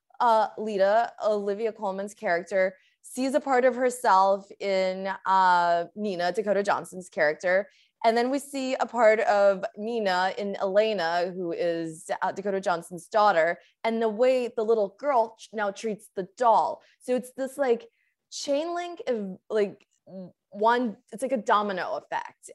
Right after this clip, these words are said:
And we see how, like, this little girl who has this, like, quote unquote maternal instinct that she is learning from her mother. And then she is now abusing this little doll too. It's like,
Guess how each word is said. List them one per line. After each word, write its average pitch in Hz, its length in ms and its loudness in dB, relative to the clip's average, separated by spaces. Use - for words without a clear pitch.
And 185 360 -6
we 202 160 -8
see 269 340 -10
how, 214 200 -4
like, 185 200 -6
this 208 180 -8
little 254 420 -4
girl 208 460 2
who 190 320 -6
has 196 180 -6
this, 208 200 -8
like, 247 260 -6
quote 220 200 -4
unquote 262 340 -2
maternal 226 520 -2
instinct 226 420 -6
that 180 100 -4
she 214 200 -10
is 185 200 -8
learning 190 340 -6
from 180 160 -14
her 254 200 -4
mother. 160 480 -4
And 214 120 -4
then 208 120 -4
she 226 240 -6
is 196 120 -4
now 180 260 2
abusing 190 600 -6
this 165 180 -10
little 160 340 -4
doll 220 400 4
too. 233 600 -2
It's 190 80 -6
like, 220 160 0